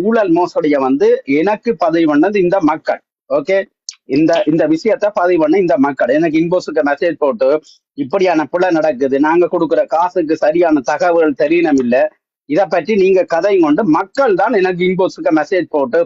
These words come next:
போன் நம்பர்கள் அனுப்பி என்னோட WhatsApp-ல கான்டாக்ட் பண்ணி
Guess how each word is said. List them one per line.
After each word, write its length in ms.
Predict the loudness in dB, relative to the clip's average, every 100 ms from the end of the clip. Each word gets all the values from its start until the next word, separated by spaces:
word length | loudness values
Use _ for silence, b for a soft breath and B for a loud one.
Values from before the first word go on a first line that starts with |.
| -2
போன் 220 | -2 0
நம்பர்கள் 380 | 0 0 0 0
அனுப்பி 360 | 0 -2 0 2
என்னோட 220 | 2 0 0
WhatsApp-ல 500 | -2 -4 -4 -2 -2
கான்டாக்ட் 420 | 0 0 0 -2
பண்ணி 320 | -2 0 0